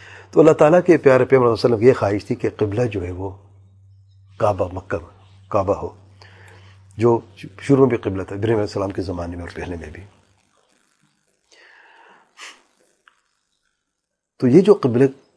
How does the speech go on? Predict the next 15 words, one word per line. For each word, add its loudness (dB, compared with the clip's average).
پھر، 2
پھر 0
قبلہ 4
تبدیل 0
ہوا، -10
تقریباً 2
سولہ 4
مہینے -2
کے -14
بعد -4
یا -16
ڈیڑھ -14
سال -14
کے -16
بعد -10